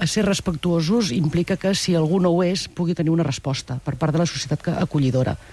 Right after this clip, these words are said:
El Ferran parlava de qüestions econòmiques, no? Malauradament, sempre acabem en les qüestions econòmiques.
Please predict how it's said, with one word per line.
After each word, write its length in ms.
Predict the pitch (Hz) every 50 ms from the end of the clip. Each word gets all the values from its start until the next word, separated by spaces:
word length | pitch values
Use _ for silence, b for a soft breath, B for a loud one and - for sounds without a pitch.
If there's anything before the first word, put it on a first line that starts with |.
| B B B B B B B B B B B - 196 - - - - -
El 160 | 170 165 160 -
Ferran 280 | - 147 170 190 180 -
parlava 320 | 180 175 170 165 180 190
de 120 | 180 175 170 -
qüestions 540 | 170 156 - - - 165 170 175 180 175 180
econòmiques, 600 | - - 147 160 160 151 139 131 - 131 123 120 151
no? 140 | 185 233 202 - - - - - - - - - - - - 247 -
Malauradament, 480 | 233 - 156 160 180 196 196 190 214 196
sempre 240 | - 196 165 - 185
acabem 220 | - 156 156 160
en 60 | 147 139
les 80 | - -
qüestions 280 | 151 - 147 131 135 127
econòmiques. 400 | - 135 127 123 123 131 127